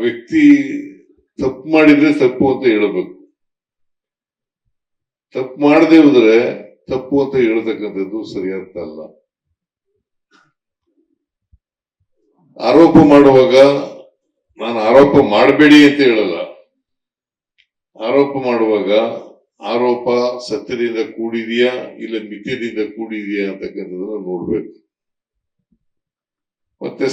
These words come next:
ಸರ್ಕಾರದ ಮೇಲೆ ನಾವು ಎಲ್ಲ ಮಾಡೋದೆಲ್ಲ ಸರಿ ಅಂತ ನಾನು ಹೇಳಕ್ ಹೋಗಲ್ಲ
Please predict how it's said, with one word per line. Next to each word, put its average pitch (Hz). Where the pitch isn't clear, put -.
ಸರ್ಕಾರದ 160
ಮೇಲೆ 143
ನಾವು 110
ಎಲ್ಲ 127
ಮಾಡೋದೆಲ್ಲ 135
ಸರಿ 120
ಅಂತ 127
ನಾನು 113
ಹೇಳಕ್ 113
ಹೋಗಲ್ಲ 101